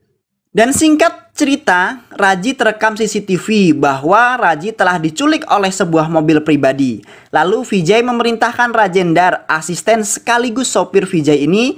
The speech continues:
mencari pemilik dari mobil yang menculik Raji. Keesokan harinya, Raji telah ditemukan oleh seorang gembala kambing di sebuah sungai dekat dengan perusahaan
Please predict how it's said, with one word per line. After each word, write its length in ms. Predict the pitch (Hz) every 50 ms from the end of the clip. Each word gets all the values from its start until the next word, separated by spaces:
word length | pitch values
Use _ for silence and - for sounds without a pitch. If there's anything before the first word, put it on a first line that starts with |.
| - - _
mencari 480 | - 196 208 202 247 226 240 262 262 -
pemilik 400 | 240 240 247 254 285 294 - -
dari 220 | - 175 170 165
mobil 320 | 175 170 165 156 175 185 175
yang 160 | 165 151 147
menculik 480 | 143 143 139 - 160 170 175 196 196 -
Raji. 720 | 147 131 131 127 127 135 123 113 107 - _ - - - _ _
Keesokan 560 | _ 208 220 269 269 - 285 277 285 294 302 294
harinya, 640 | 285 269 285 254 226 202 190 190 202 208 208 -
Raji 400 | _ - 190 175 165 165 208 233
telah 240 | - 208 196 185 175
ditemukan 560 | 160 156 151 185 185 196 214 214 240 247 240
oleh 240 | - - 202 214 214
seorang 480 | 202 - - - 226 240 240 233 208 175
gembala 400 | 190 185 175 165 165 165 165 165
kambing 480 | - 254 285 294 262 226 175 147 151
di 80 | 156 151
sebuah 320 | - 165 156 151 143 139
sungai 480 | 143 - 175 185 202 220 202 165 135 131
dekat 400 | 139 147 147 - 208 233 - -
dengan 320 | 170 175 175 165 160 156
perusahaan 720 | - 165 156 151 - 139 139 139 131 - - 180 185 180